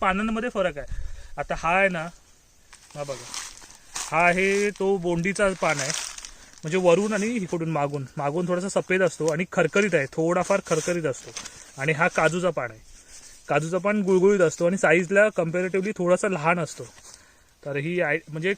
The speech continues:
काजूच्या, अ, वर्गामधलं झाड आहे असं पण म्हणू शकतो. म्हणजे त्या, आणि काजू वर्गीयमध्ये जे मोडेल हा झाड. आणि उष्ण कटिबंधीय, म्हणजे जिकडे जास्त ऊन आहे ना, अ,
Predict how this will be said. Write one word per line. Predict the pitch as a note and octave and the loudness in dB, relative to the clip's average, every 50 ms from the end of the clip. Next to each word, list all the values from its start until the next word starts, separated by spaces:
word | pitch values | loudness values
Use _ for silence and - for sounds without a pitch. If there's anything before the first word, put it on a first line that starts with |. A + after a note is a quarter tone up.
| - | 2
काजूच्या, | G3+ E3+ F3 F3 A3+ A#3 G3 B3 A3 A3+ A3 A3 G#3+ G3+ F#3+ F3+ F3 E3 | 2 4 4 2 0 -2 0 4 6 6 6 6 6 4 4 4 4 4
अ, | E3 D#3+ E3 E3 E3 E3 D#3+ | 4 2 2 0 -2 -2 0
वर्गामधलं | F3+ F3 F3 F3+ G3 G3 G3+ F#3+ G3+ G#3 | 0 0 2 0 0 -2 -2 -4 -4 -4
झाड | F#3 F#3 D#3+ D#3+ E3 | -4 -4 -4 -2 -2
आहे | E3 D#3+ E3+ | 0 0 0
असं | E3+ E3 - F#3 | -2 -4 -4 -6
पण | E3+ F#3 F3+ | -6 -6 -6
म्हणू | E3 D#3+ D#3 F3 | -6 -6 -6 -8
शकतो. | - F3 - - - D3 E3 - - - - - - - - - - | -8 -10 -12 -12 -10 -8 -8 -8 -10 -14 -20 -20 -20 -20 -20 -18 -16
म्हणजे | D3+ D3 D3 D#3 D#3 D3+ D3+ D3+ D3+ - - - - | -14 -12 -10 -8 -6 -6 -6 -8 -10 -12 -18 -16 -12
त्या, | D#3 C#3+ C#3 C3+ - - - - - - - - - _ - - - - - - - _ _ | -12 -10 -10 -12 -14 -18 -20 -20 -20 -20 -20 -20 -20 _ -20 -20 -20 -20 -20 -20 -20 _ _
आणि | C#3+ C#3+ D3 D3+ D3+ D3 - _ | -12 -10 -8 -8 -8 -10 -10 _
काजू | - C#3+ D3 D3+ F#3 | -6 -6 -4 -2 -2
वर्गीयमध्ये | F#3 F#3 E3+ E3+ F3+ F#3+ F#3 F3+ F3+ F#3 G3 | -2 -2 -2 0 -2 -2 -2 -2 -2 -2 -4
जे | F3 F#3 F3+ | -4 -4 -6
मोडेल | E3+ E3 D#3+ D#3 E3 F3 F3+ | -6 -6 -6 -6 -6 -6 -4
हा | D#3+ C#3+ C#3 | -4 -6 -6
झाड. | C3 C3 B2+ D#3+ F3+ - - - - - - - - - | -8 -10 -12 -14 -16 -18 -20 -20 -20 -20 -20 -20 -18 -14
आणि | C3 D3 D#3 E3 | -12 -12 -10 -8
उष्ण | D#3+ F3 - - G#3+ G#3+ | -8 -10 -10 -8 -8 -6
कटिबंधीय, | G3+ G#3 F#3 G#3+ G#3+ F#3+ F#3+ F3 E3 D#3 | -4 -4 -4 -4 -4 -4 -4 -4 -4 -6
म्हणजे | D3+ D#3+ D#3 | -8 -8 -8
जिकडे | D#3+ D#3 - F3+ F#3+ F#3+ F#3+ F#3+ F3+ | -10 -10 -6 -4 -2 -2 -2 -4 -4
जास्त | D#3 D3+ C#3+ D3 - - G3+ | -4 -4 -6 -6 -6 -8 -8
ऊन | G3 F#3 E3+ F3+ F#3+ F#3 | -8 -6 -6 -4 -4 -4
आहे | F#3 F3 F#3 F#3 | -4 -4 -4 -6
ना, | D#3 C3 A#2 A#2 - - - - - _ _ _ | -8 -8 -12 -16 -18 -20 -20 -20 -20 _ _ _
अ, | - C3+ C3+ C#3 C#3 C#3+ | -14 -10 -8 -6 -6 -6